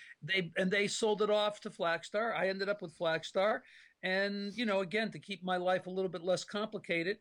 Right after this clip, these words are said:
Speaker 2: you know, I did the refi with them, but it became a lot more complicated
Speaker 1: What
Speaker 2: than
Speaker 1: was
Speaker 2: I
Speaker 1: the
Speaker 2: wanted it
Speaker 1: one?
Speaker 2: to.
Speaker 1: Um, it was, uh, it was from Southern Connecticut, and then they just sold out to Niagara.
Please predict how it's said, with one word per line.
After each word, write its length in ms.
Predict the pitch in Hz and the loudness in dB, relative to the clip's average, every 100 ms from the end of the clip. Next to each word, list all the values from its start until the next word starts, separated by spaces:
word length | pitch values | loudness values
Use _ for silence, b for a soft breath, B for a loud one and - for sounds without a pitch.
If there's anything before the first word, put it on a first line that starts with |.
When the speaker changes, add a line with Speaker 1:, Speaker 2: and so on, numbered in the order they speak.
| B B B - | B B B -8
Speaker 2:
you 120 | 190 | -2
know, 240 | 180 175 | 0 0
I 120 | 160 | 0
did 260 | 165 175 175 | -2 -2 -2
the 80 | 175 | -2
refi 580 | 175 190 - 180 180 165 | 0 -2 0 2 2 0
with 160 | 160 | -2
them, 440 | 175 190 214 151 143 | 0 0 0 -4 -4
but 260 | 160 160 160 | 0 2 0
it 140 | 156 | -6
became 680 | 156 156 - 165 160 156 151 147 | -10 -12 -8 -6 -4 -6 -6 -4
a 40 | |
lot 280 | 147 156 147 | 0 0 0
more 140 | 151 143 | -4 -6
complicated 720 | 151 131 127 151 - 175 175 | -8 -10 -10 -12 -10 -8 -6
Speaker 1:
What 80 | 220 | -2
Speaker 2:
than 60 | - | 0
Speaker 1:
was 140 | 262 | 0
Speaker 2:
I 40 | 262 | 0
Speaker 1:
the 80 | 139 | -2
Speaker 2:
wanted 100 | - | -2
it 80 | |
Speaker 1:
one? 260 | 139 143 147 143 | -2 -2 -4 -8
Speaker 2:
to. 60 | 120 | -2
Speaker 1:
Um, 380 | 120 117 107 101 - _ | 0 0 -4 -12 -20 _
it 120 | 131 - | -12 -10
was, 460 | 123 127 131 107 107 | -8 -6 -4 -2 -4
uh, 520 | 123 117 113 110 107 - | -4 -6 -4 -4 -6 -8
it 100 | 123 | -8
was 180 | 120 | -6
from 300 | - - 220 | -6 -6 -6
Southern 520 | 202 - 160 151 151 123 | -2 0 0 0 -2 -4
Connecticut, 720 | - 107 104 107 - 92 92 | -8 -4 -4 -4 -4 -6 -6
and 100 | - | -6
then 120 | 110 | -6
they 100 | 110 | -4
just 260 | 104 113 - | -4 -2 -2
sold 200 | - 113 | -4 -2
out 200 | 107 104 | -2 -2
to 140 | - 92 - _ _ _ - - 90 85 85 | -6 -14 -18 _ _ _ -20 -20 -18 -14 -6
Niagara. 680 | 85 92 104 113 135 147 | -4 -2 -2 -2 0 -2